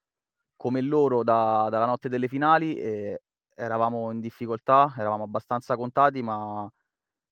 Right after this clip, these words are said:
tornando al discorso di prima, dicendo che abbiamo una grande rosa, che possiamo sostituire le, le assenze di tutti, siamo riusciti comunque a fare la nostra partita e, e a portarla a casa ai rigori.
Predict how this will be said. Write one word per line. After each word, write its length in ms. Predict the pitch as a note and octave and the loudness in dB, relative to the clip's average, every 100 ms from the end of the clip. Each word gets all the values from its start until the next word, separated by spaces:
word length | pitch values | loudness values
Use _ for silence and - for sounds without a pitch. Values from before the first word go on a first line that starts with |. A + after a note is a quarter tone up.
| _ | _
tornando 340 | A#2 A#2+ B2+ | -4 -2 0
al 60 | B2+ | 0
discorso 420 | B2 - B2+ C#3 | -2 -6 -6 -4
di 100 | B2+ | -4
prima, 800 | C3 B2+ A#2 A#2 A#2 A2 G#2+ G#2+ G#2 _ | -2 0 2 4 4 4 2 0 -4 _
dicendo 500 | _ - A2+ A#2 A2+ | _ -16 -8 -6 -4
che 60 | G#2+ | -4
abbiamo 240 | G#2+ A2+ | -2 -2
una 100 | A#2 | -2
grande 260 | A2+ A#2 A#2 | -2 -2 0
rosa, 500 | A#2+ A2 G#2+ G#2 G#2+ | 0 -2 -2 -2 -4
che 160 | - G#2+ | -8 -12
possiamo 920 | A2 - A#2 A2+ A2 G#2+ G#2+ G#2+ G#2 - _ _ _ _ _ _ _ _ _ _ _ _ _ _ _ | -12 -8 -4 -4 -4 -4 -2 -2 -4 -8 _ _ _ _ _ _ _ _ _ _ _ _ _ _ _
sostituire 580 | _ A2+ - A#2+ C3 C3 | _ -16 -10 -6 -2 0
le, 440 | A#2+ A#2 A#2 A2+ A2+ | 0 2 2 2 2
le 80 | |
assenze 1080 | A#2 - _ _ _ _ _ _ B2+ B2+ - | 0 -2 _ _ _ _ _ _ -4 -4 -6
di 80 | C3 | -8
tutti, 340 | C3+ C#3 C#3+ | -6 -8 -8
siamo 160 | A#2 G#2+ | -8 -8
riusciti 320 | G#2+ - A2 | -8 -10 -10
comunque 340 | G#2 A2 A2 G2+ | -8 -8 -8 -6
a 40 | |
fare 140 | G#2+ | -4
la 60 | A2 | -4
nostra 200 | A2+ - | -4 -4
partita 420 | C#3 - C#3 C3 | -4 -4 -4 -2
e, 580 | A2 G#2+ G#2 G2+ G2 G#2+ _ _ _ _ - _ - | -2 -4 -6 -8 -10 -14 _ _ _ _ -20 _ -12
e 80 | |
a 40 | G#2+ | -8
portarla 360 | G#2+ - G#2 | -8 -6 -4
a 40 | G2+ | -4
casa 180 | G#2+ G#2 | -4 -8
ai 60 | |
rigori. 280 | G2+ G2+ G2 | -8 -10 -12